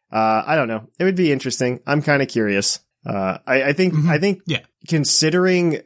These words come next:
Speaker 1: the player base size of Pokemon Go and how it's shrunk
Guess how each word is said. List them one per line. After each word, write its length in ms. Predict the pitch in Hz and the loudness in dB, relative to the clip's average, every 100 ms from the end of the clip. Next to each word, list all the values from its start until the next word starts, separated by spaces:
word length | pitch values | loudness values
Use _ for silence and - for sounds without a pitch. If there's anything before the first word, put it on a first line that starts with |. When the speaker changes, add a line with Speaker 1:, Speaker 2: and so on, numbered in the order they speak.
| _ 127 | _ -6
Speaker 1:
the 240 | 123 120 | -2 -2
player 340 | - 131 143 | 0 2 2
base 440 | 143 147 147 - - | 2 0 -2 -4 -2
size 400 | 139 131 139 120 | 2 2 2 -2
of 120 | 110 | -2
Pokemon 480 | 123 123 120 117 113 | -2 0 0 0 2
Go 360 | 110 120 139 _ _ - - | 2 2 0 _ _ -14 -4
and 260 | 131 117 | 0 0
how 200 | 113 120 | 0 0
it's 140 | 117 - | 0 -2
shrunk 440 | - 120 143 | -2 0 -2